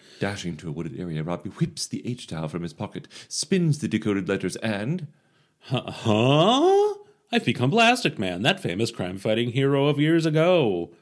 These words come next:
Speaker 2: I can stretch and transform into a billion different shapes and things. Remember the Plastic Man cartoon show?
Speaker 1: Yeah.
Speaker 2: Did you remember the live-action segment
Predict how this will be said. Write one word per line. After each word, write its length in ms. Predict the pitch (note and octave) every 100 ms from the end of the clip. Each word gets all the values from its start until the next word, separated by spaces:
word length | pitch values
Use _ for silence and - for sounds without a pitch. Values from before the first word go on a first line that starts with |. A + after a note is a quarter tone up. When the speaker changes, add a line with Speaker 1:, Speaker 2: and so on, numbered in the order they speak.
| _
Speaker 2:
I 120 | G3+
can 160 | F#3 A#2+
stretch 600 | - - - D#3+ A#3 A3+
and 120 | C#3 B2+
transform 680 | C#3 B2 - - G#3 G#3+ F3
into 240 | B2+ A2+
a 80 | A#2
billion 920 | C3+ - - D4 A3 A#3+ A3+ A3 G#3
different 400 | G#3+ G#3+ G3+ G3+
shapes 460 | - G3 G3 G3
and 260 | F3 E3+ D#3+
things. 840 | E3 E3 D3 B2+ A2+ A#2 G2+ G2 - - - - - - - _
Remember 320 | D3 D#3+ F#3+
the 80 | G#3
Plastic 360 | D3 A#2 - G#2
Man 140 | G2+
cartoon 340 | G#2+ F#2 F#2+ F#2
show? 240 | B2 B2 _
Speaker 1:
Yeah. 260 | D#2+ D2+ D2+ _ _ _ _ _ -
Speaker 2:
Did 220 | G2+ A#2+ A#2+
you 180 | D3+
remember 800 | E3+ D#3+ D3+ D3 D3 C#3+ C#3 - -
the 200 | G#2+ G#2+
live-action 840 | G#2+ A2 B2 D3 D3+ - E3+ D#3+
segment 800 | E3+ E3 E3+ F3 - - -